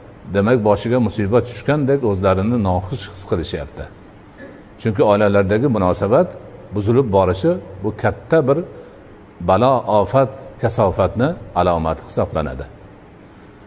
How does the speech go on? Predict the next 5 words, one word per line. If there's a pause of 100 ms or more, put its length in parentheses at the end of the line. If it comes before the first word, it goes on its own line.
Shuning
uchun
oila
doirasida (840)
insonlar